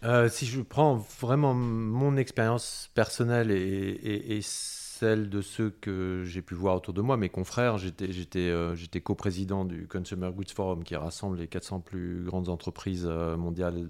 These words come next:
des biens de consommation là, pendant deux ans, vice-président pendant deux ans avant, donc je vois assez bien cet écosystème. Euh, je pense que, euh, euh, cette pression existe,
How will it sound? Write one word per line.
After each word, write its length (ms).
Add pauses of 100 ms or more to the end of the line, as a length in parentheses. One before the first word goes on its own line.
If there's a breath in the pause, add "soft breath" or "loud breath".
des 220
biens 180
de 80
consommation 680
là, 160
pendant 360
deux 220
ans, 180
vice-président 560
pendant 200
deux 180
ans 60
avant, 220
donc 160
je 100
vois 440
assez 220
bien 180
cet 200
écosystème. 560 (680 loud breath)
Euh, 560
je 140
pense 360
que, 120
euh, 680 (680 soft breath)
euh, 640 (120)
cette 340
pression 360
existe, 560